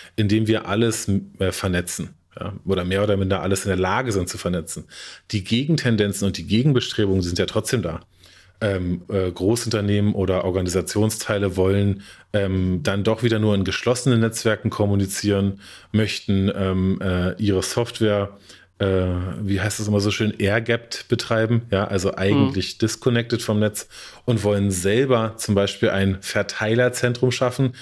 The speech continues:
Speaker 1: ähnlich wie ein Logistik-, äh, Unternehmen, von dem aus sie die Softwarepakete an bestimmte Stellen liefern und wo nur von bestimmten Stellen aus auch Software aufgenommen werden darf,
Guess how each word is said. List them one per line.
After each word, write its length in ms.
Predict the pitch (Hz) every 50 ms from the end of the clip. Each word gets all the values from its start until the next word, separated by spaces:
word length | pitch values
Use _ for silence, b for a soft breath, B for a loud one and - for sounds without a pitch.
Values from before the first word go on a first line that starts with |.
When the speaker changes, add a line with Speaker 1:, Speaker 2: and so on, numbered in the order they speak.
| B B B B
Speaker 1:
ähnlich 400 | - 113 113 113 113 110 - -
wie 160 | 107 104 104
ein 180 | 98 101 101 98
Logistik-, 640 | 101 98 98 117 120 - - 123 113 113 - - 120
äh, 140 | 107 104 101
Unternehmen, 580 | 110 104 104 107 104 101 101 104 117 123 120 B B B B B
von 220 | - - 117 107
dem 180 | 98 110 110 117
aus 160 | 110 107 -
sie 100 | - 110
die 120 | 104 101 98
Softwarepakete 1040 | - - 113 - - - 127 113 - 120 113 - - 120 113 110 117 120 117 117 120 B B B B B B B -
an 280 | - 120 127 143 143 127
bestimmte 400 | 123 - - - 123 120 120 110
Stellen 640 | - - - 110 110 113 123 123 127 135 131 135 - -
liefern 420 | 123 123 127 - - 151 151 151
und 260 | 147 - 120 110 98
wo 80 | 107 107
nur 160 | 107 113 120
von 220 | 120 - 123 113 101
bestimmten 420 | 101 - - - 123 127 135 -
Stellen 380 | - - - 113 107 113 113 -
aus 320 | 113 110 110 110 - -
auch 240 | - 110 107 - B B B B
Software 500 | B - - 123 113 - - 113 104 -
aufgenommen 760 | - 107 123 127 - - - 127 110 104 98 98 98 98 90 95
werden 240 | 92 90 87 95
darf, 420 | 87 95 98 120 143 147 - -